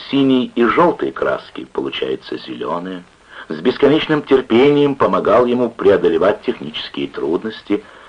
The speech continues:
и дал возможность вырваться из прежней его жизни. Теперь Олд Шеттерхенд вполне мог бы преуспеть, если бы ему хватало терпения.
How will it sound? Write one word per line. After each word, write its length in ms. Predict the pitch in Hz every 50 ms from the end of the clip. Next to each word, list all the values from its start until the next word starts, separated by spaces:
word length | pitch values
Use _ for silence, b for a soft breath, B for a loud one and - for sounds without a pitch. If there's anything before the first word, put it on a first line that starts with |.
| B B B -
и 140 | 123 160 208
дал 260 | 165 196 208 208 196
возможность 640 | 190 185 - 127 135 170 175 - 165 160 - - - B B B B B
вырваться 720 | 73 71 78 120 175 196 202 - 175 175 - - - 143
из 200 | - - 98 - - - -
прежней 440 | - - 143 151 139 123 123 123 117
его 200 | 113 110 113 107
жизни. 420 | - - 98 92 73 - - - _ _ _ _ _ _ _ _ _ _ _ _ _ _ _ _ - -
Теперь 380 | - - - 131 143 143 - -
Олд 220 | - 131 135 131 -
Шеттерхенд 560 | - 127 117 127 123 - - 117 113 98 - B B B B B B
вполне 520 | B - - 85 80 73 80 104 123 135 131
мог 380 | 131 123 120 117 120 - - -
бы 180 | 98 117 113
преуспеть, 840 | 113 - - 98 107 110 107 101 - - - - - 135 165 143 - - - B B B B B -
если 380 | - 69 95 - - - 98
бы 120 | 92 101 98
ему 240 | 98 87 82 87 90
хватало 580 | - - - 87 87 - - 69 67 67 71
терпения. 720 | - - 71 67 - _ - 60 - 110 107 - 104 95